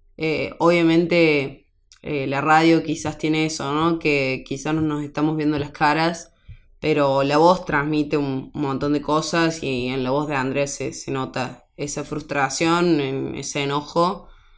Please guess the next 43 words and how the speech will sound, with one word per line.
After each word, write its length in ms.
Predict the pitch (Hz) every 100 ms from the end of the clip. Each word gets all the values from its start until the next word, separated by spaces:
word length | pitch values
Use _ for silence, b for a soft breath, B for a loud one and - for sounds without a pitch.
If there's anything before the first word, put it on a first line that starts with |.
| b _ _ _ _ _ _ -
yo 200 | 165 165
creo 220 | 175 175
que 100 | 165
también 840 | 165 131 151 160 156 147 143 -
lo 180 | 143 143
vivo 340 | 160 170 180
porque 280 | 170 147 131
es 80 | 156
mi 120 | 165
mamá 540 | 147 135 143 165 185 190
y 80 |
porque 320 | 160 143 127 135
la 140 | 131
conozco 560 | 131 131 151 170 - 175
y 80 |
porque 480 | 160 123 127 135 147
sé 220 | - 156
que 500 | 156 156 143 131 120 -
este 280 | 143 -
tipo 360 | 147 151 160 156
de, 280 | 139 135 131
de 140 | 147
temas 480 | 143 147 160 156 156
y 100 | 139
asuntos 680 | 135 131 - 156 151 147 147
e, 300 | 139 135 -
e 80 | 143
inconvenientes 840 | 143 135 139 135 135 147 151 151
a 80 | 147
nivel 260 | 143 139 143
país 480 | 143 139 151 - -
la 140 | 139
atraviesan 560 | 135 139 131 147 147 143
mucho, 420 | 156 185 180 160
no 80 | 151
solamente 400 | 156 147 151 156
por 140 | 139
sus 180 | - 135
conocimientos 840 | - 139 139 135 139 151 156 151
y, 240 | 143 135 -
y 80 | 135
su 160 | - -
profesión, 720 | 139 - 135 135 147 165